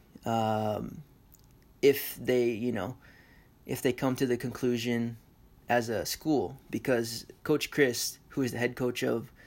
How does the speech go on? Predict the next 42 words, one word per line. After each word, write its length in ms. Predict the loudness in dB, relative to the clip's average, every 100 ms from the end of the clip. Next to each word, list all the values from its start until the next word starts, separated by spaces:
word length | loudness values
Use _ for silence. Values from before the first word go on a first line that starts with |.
| -20 -20 -20 -6
uh, 180 | 0 2
the 80 | 2
Wisconsin 460 | -2 -2 -2 -2
football 340 | -2 -2 0 -2
team, 300 | -2 -4 0
he 120 | 0
said 420 | 2 2 2 -2 -10 -20 -20 -20 2
he'd 180 | 2
love 220 | 4 2 0
to 80 |
have 180 | 0 0
him 80 | 2
back 260 | 0 0 -2
on 80 |
the 60 | -4
team 360 | -2 -4 -4 -8 -16 -16
if 240 | -6 -4 -2
it's 180 | -4 0
what's 300 | -2 0 0
right 300 | 2 0 -4
for 500 | -2 -2 0 -4 -6
Quintez 340 | -4 -2 -2 -4
Cephas. 640 | -4 -6 -6 -8 -8 -12 -16 -20 -20 -20 -20 -4
Um, 380 | 0 0 -2 -2
so 220 | -2 0
he's, 200 | 0 -2
he's, 320 | -2 -2 -4 -14
he's 220 | -4 0 2
all 180 | 2
for 360 | 0 2 4 4
it. 160 | 0 -8 -20 -20 -20 -4
A 100 | 2
lot 160 | 4
of 60 | 4
the 80 | 0
players 540 | -2 2 4 4 2
already 280 | 0 0 0
sent 360 | -2 -2 -2 -2
in, 480 | -2 -2 -4 -8 -8
you 160 | -6
know, 360 | -4 -6 -6 -10 -12
letters 680 | -4 2 2 2 0 -4 -8